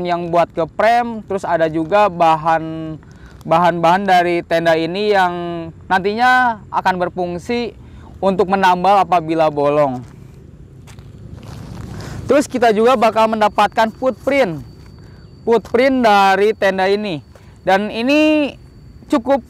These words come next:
komplit ya, cukup lengkap, karena jarang loh ada tenda yang sudah memasukkan footprint di dalam kemasannya.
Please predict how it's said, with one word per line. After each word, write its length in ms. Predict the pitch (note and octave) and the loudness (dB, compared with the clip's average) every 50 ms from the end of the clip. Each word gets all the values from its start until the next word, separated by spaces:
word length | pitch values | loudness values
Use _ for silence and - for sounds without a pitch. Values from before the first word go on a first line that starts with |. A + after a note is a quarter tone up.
| - - | -16 -4
komplit 540 | - C#4+ D#4 D#4 C4+ A#3+ C#4 B3+ A#3+ - - | 0 0 0 0 0 0 2 2 2 2 2
ya, 240 | F3 D#3+ E3+ G3 F3+ | 2 2 2 2 0
cukup 320 | D#3 F#3+ F#3 E3+ F#3+ F#3+ - | -6 -8 -6 -4 -4 -4 -2
lengkap, 540 | G3+ F#3 E3 D#3 C#3+ - - B2+ C3 D3+ - - - - - - - | -2 -2 -2 -2 -6 -4 -2 0 0 0 -2 -8 -20 -20 -20 -16 -4
karena 600 | - F3 F3+ F#3 F#3 G3 A3 A3+ A#3+ A#3+ A#3 - F#3 | 0 0 0 0 0 2 2 4 4 4 2 0 0
jarang 400 | E3+ G#3+ A3 A#3+ B3 A#3+ A#3 G#3+ | 0 2 4 4 4 2 2 2
loh 240 | F#3 F3 F3+ F3 E3+ - | 0 0 0 -2 -6 -8
ada 240 | - E3 E3+ F3 F3 | -6 -4 -2 -2 -2
tenda 400 | E3+ - F3 E3+ F3 F3+ G3 G#3 | -2 -2 -4 -4 -2 -2 -2 -2
yang 160 | G3+ F#3+ F#3 | -2 -2 -4
sudah 480 | - - F3+ E3 D#3+ F#3+ G3+ G3+ G3+ G3 - - - - - - | -6 -6 -6 -4 0 2 2 2 2 0 -4 -20 -20 -20 -18 -8
memasukkan 560 | - F#3+ G3 G3+ F#3+ - - F#3+ - G3 F#3+ - | -6 -2 0 0 0 0 -2 -2 -2 -2 -2 0
footprint 540 | - A3 G#3+ - - A3 A3 A3 G#3 G3 | 0 -2 -2 -2 -2 -2 -2 -2 0 0
di 20 | F#3 | 2
dalam 640 | E3+ E3+ E3 E3 E3+ E3+ E3+ F3 F3 F3 E3+ D#3 | 2 4 4 6 4 4 2 0 -2 -12 -12 -8
kemasannya. 580 | - F3+ E3+ E3 D#3+ - F3+ E3 D#3 D3 A#2+ | -8 -4 -2 -2 -2 -2 -2 -4 -4 -4 -10